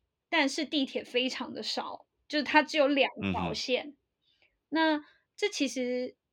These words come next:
Speaker 1: 也是为了保护京都这个区域的关系，就是它不想要过度开发嘛。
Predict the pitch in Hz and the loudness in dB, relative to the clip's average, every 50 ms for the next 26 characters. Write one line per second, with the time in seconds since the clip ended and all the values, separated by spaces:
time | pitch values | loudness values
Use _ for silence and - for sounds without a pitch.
0 | _ _ _ _ 254 247 214 214 - 330 330 339 294 240 220 - - - - - | _ _ _ _ -2 -2 -2 0 -2 2 4 6 6 4 2 0 -4 -6 -6 -6
1 | - 294 277 254 - - 262 262 269 247 247 254 226 262 254 226 208 185 - - | -4 -2 -2 -2 -2 0 0 0 0 0 0 -2 0 0 0 0 0 -4 -8 -8
2 | - - - - - - 262 269 262 269 294 277 240 - - 302 294 - - 208 | -12 -12 -8 -6 -4 -4 -2 -4 -2 -2 -2 -2 -2 -4 -8 -14 -16 -12 -10 -8
3 | - - - - - 226 226 - - - 233 - - 254 - 277 262 262 277 - | -6 -6 -6 -6 -6 -8 -8 -8 -8 -8 -10 -12 -14 -10 -10 -8 -6 -4 -6 -6
4 | - - 294 277 277 269 330 320 - 240 202 214 247 226 277 269 240 - 254 233 | -4 -2 2 2 2 2 0 -2 -4 -2 -2 -2 -2 2 4 4 4 4 2 -2
5 | - - 233 226 226 - - 220 - - - - 208 175 - | -2 -4 -4 -4 -6 -6 -6 -8 -8 -8 -6 -8 -8 -8 -10